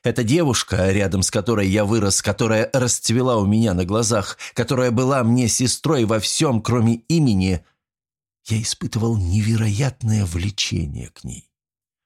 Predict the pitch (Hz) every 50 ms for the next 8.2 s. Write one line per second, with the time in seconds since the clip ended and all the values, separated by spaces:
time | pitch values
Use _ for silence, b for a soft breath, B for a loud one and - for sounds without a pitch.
0 | _ - 92 85 101 95 92 113 117 139 135 127 147 165 170 160 147 143 - -
1 | 156 156 160 156 131 107 95 92 - - 120 127 120 117 123 123 120 - - -
2 | _ - 147 143 117 - 104 - 131 127 127 110 - - 135 147 147 135 - B
3 | B B B B - 117 127 135 139 131 - - 120 113 117 113 110 113 117 110
4 | 110 104 92 - - 98 85 - - - 87 - - - - - - - - _
5 | _ _ _ _ _ _ _ _ _ _ _ _ _ _ _ _ _ _ _ _
6 | _ _ _ _ _ - 131 123 135 139 135 120 - 127 123 117 101 - 120 117
7 | 110 104 98 - - - 104 95 101 98 92 - 98 98 98 - - 90 82 71
8 | 69 73 73